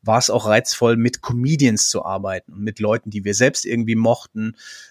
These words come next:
äh, und die vielleicht auch eine gewisse Hörspielaffinität haben. Und so,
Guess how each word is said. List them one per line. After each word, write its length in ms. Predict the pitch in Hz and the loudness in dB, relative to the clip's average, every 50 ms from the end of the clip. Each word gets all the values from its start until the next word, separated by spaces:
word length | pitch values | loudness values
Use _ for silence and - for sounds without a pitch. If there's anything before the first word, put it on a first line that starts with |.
| _ _ - | _ _ -2
äh, 300 | 117 117 113 113 113 - | 2 4 4 4 4 4
und 320 | - - 123 120 113 - | 2 2 0 0 -2 -4
die 100 | 117 113 | -6 -6
vielleicht 320 | - - 120 113 113 - | -2 0 2 2 0 0
auch 60 | 117 110 | -2 -2
eine 120 | 120 120 | 0 -2
gewisse 400 | 107 107 107 127 - - 123 104 | 0 0 0 0 0 0 0 2
Hörspielaffinität 1300 | 117 117 123 127 - - - 117 104 - 92 - - 113 107 104 - - - - 127 139 165 - - - | 2 2 2 2 0 -2 -4 -4 -4 -4 -6 -6 -6 -6 -6 -6 -6 -6 -2 2 2 2 2 2 -2 -6
haben. 280 | 90 87 90 87 92 90 | -4 -4 -4 -4 -4 -4
Und 100 | 95 95 | -4 -4
so, 200 | 98 107 107 | -2 -2 -2